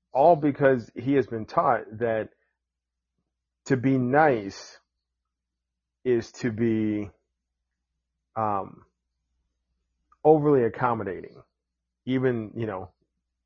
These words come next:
in spite of your own needs. And that is also to be good. And that's, that's not right.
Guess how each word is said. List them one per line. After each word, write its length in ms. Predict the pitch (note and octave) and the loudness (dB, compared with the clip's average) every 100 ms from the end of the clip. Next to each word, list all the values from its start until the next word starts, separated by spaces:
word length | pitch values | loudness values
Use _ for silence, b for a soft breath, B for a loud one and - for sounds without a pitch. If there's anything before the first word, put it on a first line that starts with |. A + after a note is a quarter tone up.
| _ _ _ _ _ - | _ _ _ _ _ -8
in 120 | B2 | -8
spite 320 | - C3 A#2+ | 0 4 4
of 120 | A2+ | 2
your 160 | G#2 G#2+ | 0 -2
own 240 | A2+ A2 | -2 -4
needs. 460 | G2 F#2 - - _ _ _ _ _ _ _ - | -6 -10 -16 -20 _ _ _ _ _ _ _ -8
And 160 | A#2+ B2 | -4 2
that 200 | C3+ C3+ | 4 4
is 140 | A2+ | 4
also 440 | A#2+ A2+ - G2+ | 2 2 0 -4
to 160 | F#2+ - | -4 -8
be 160 | G2+ F#2+ | -8 -8
good. 460 | G2+ A2+ F2+ - - _ - | -6 -6 -6 -12 -20 _ -14
And 100 | A2+ | -8
that's, 180 | A2 - G#2 - | -8 -8 -16 -8
that's 260 | A2 G#2+ | -6 -6
not 260 | A2+ G2+ - | -6 -6 -4
right. 260 | G2 F#2 | -4 -4